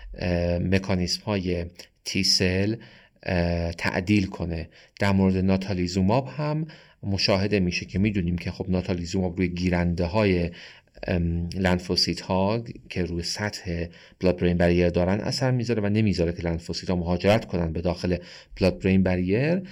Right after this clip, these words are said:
ام، ای بی وی هم همون گیرنده اینتگرین را که ناتالیزوماب روش اثر می‌گذاره در حقیقت برای تارگت ورود به سی ان اس استفاده می‌کنه. به این مفهوم که اون بی سل هایی که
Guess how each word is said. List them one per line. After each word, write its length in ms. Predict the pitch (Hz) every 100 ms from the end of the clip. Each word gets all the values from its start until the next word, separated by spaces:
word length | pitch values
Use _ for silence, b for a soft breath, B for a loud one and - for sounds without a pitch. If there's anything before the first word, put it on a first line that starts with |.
| B B _ -
ام، 520 | 117 98 92 92 90 - _ _
ای 140 | 120
بی 200 | 123 120
وی 200 | 113 147
هم 260 | 175 185 180
همون 420 | 156 185 175 170
گیرنده 420 | 131 107 95 92 92
اینتگرین 880 | 98 107 95 107 95 101 127 127 92
را 300 | 87 85 B B B _
که 100 | 104
ناتالیزوماب 720 | 98 90 87 90 92 90 87
روش 200 | 90 -
اثر 320 | - 90 95
می‌گذاره 440 | 87 90 90 95 110
در 140 | 95
حقیقت 340 | 82 85 90 -
برای 260 | 87 82
تارگت 500 | - - 87 87 87
ورود 520 | 90 85 87 95 92
به 240 | - 92 87 B B B B _ -
سی 240 | - 95
ان 80 | 85
اس 180 | 85 -
استفاده 500 | - - 101 - 92
می‌کنه. 380 | - - - 92 - - - -
به 80 |
این 240 | 165 190 101
مفهوم 380 | 90 - 98 95
که 280 | 98 90 -
اون 260 | 135 113
بی 120 | 92 98
سل 220 | 117 95
هایی 320 | 104 117 87
که 400 | 85 90 85 85